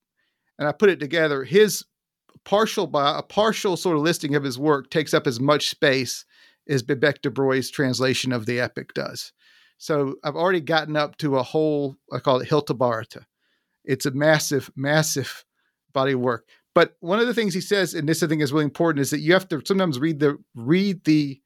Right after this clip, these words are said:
epic predictively. Uh, to, to, it, it has things that don't, that aren't really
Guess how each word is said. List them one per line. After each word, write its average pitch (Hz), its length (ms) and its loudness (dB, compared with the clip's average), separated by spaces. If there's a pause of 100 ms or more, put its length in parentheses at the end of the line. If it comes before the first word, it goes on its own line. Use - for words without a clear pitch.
(420)
epic 160 280 0
predictively. 147 720 0 (960)
Uh, 160 100 4
to, 165 180 -2
to, 160 160 2 (240)
it, - 300 -2
it 160 80 0
has 185 280 0
things 196 320 0
that 143 200 -4
don't, 190 300 0 (220)
that 147 200 0 (260)
aren't 196 220 0
really 175 400 -2